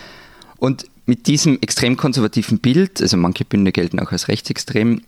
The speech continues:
waren sie der, wirklich der, der hardcore-extreme Block innerhalb des Dachverbands und haben auch dafür gesorgt, dass sich der Bund schon zweimal gespalten hat.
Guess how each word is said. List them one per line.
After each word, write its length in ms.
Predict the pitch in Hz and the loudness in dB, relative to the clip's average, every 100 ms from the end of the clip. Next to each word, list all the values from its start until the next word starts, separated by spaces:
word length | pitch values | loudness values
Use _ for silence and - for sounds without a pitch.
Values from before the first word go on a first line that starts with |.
| - | -8
waren 340 | 87 85 90 117 | -4 0 0 0
sie 140 | - | 0
der, 120 | - - _ _ _ _ _ | -2 -6 _ _ _ _ _
wirklich 340 | 117 127 135 - | -2 -2 -4 -4
der, 120 | - - | -4 -4
der 80 | - - | -8 -4
hardcore-extreme 1400 | - - 135 - - 131 104 - 101 - 107 104 107 | -2 0 0 -2 -2 0 0 -2 -4 -4 -2 0 0
Block 360 | - 90 - - | 0 -2 -2 -4
innerhalb 360 | 92 90 90 | -2 0 -2
des 140 | - - | -6 -6
Dachverbands 540 | - - 104 110 127 | -6 -6 -6 -4 -2
und 120 | 127 | 0
haben 160 | 110 120 | 0 0
auch 100 | 139 | 0
dafür 240 | 117 - | -2 0
gesorgt, 360 | 107 - 104 - | 0 0 -2 -2
dass 100 | 120 | -4
sich 180 | 127 - | -4 -2
der 220 | 82 87 | 0 0
Bund 400 | - 90 107 180 - - - - _ | 0 0 2 0 -6 -20 -20 -20 _
schon 180 | - 175 | -4 -2
zweimal 340 | - 78 80 | -4 -2 -2
gespalten 520 | 147 - - - - | -2 -2 -4 -4 -10
hat. 220 | - - | -10 -14